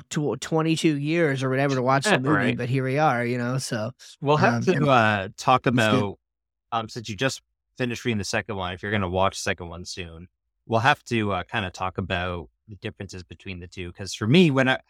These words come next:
Speaker 2: when I get to the second movie is where some of the character stuff just, like, goes in directions that I don't like. So it'll be interesting
Speaker 1: Really?
Speaker 2: to, to see what you
Speaker 1: Interesting.
Speaker 2: think of it.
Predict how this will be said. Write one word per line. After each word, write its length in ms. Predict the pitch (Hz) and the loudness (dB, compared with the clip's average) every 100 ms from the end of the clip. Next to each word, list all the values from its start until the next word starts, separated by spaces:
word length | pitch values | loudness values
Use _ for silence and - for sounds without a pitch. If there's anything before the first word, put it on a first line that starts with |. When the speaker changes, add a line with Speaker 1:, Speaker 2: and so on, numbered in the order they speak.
| _ _ | _ _
Speaker 2:
when 140 | 131 | 2
I 400 | 127 117 113 107 98 | 4 4 0 -4 -2
get 200 | 156 - | -2 -2
to 80 | 143 | -8
the 120 | 117 | -6
second 400 | - 139 123 101 92 | 0 0 0 -4 -2
movie 540 | 117 110 104 92 95 _ _ _ | -4 -2 -4 -6 -10 _ _ _
is 180 | 123 107 | -6 0
where 160 | 117 110 | 2 2
some 160 | - 135 | 2 0
of 40 | |
the 60 | 95 | -2
character 460 | - 117 104 - 95 | -4 -4 -4 -8 -10
stuff 320 | - 98 - | -2 -2 -2
just, 240 | 98 - | -10 -2
like, 200 | 98 87 | -2 -2
goes 260 | 98 95 92 | -8 -10 -10
in 60 | 90 | -10
directions 380 | 85 87 95 87 | -10 -10 -10 -10
that 140 | 78 | -10
I 80 | 82 | -10
don't 300 | 82 90 _ | -10 -12 _
like. 380 | 80 - _ _ _ _ | -16 -16 _ _ _ _
So 120 | - | -6
it'll 80 | 98 | -4
be 60 | 104 | -2
interesting 400 | 147 160 156 113 | 0 2 2 0
Speaker 1:
Really? 20 | |
Speaker 2:
to, 180 | 85 - 151 | -6 -8 -6
to 100 | 147 | -4
see 140 | 113 | -2
what 160 | 131 82 | -2 -2
you 120 | 123 | -4
Speaker 1:
Interesting. 80 | 101 | -6
Speaker 2:
think 200 | 82 - | -10 -12
of 100 | 71 | -14
it. 140 | 82 | -16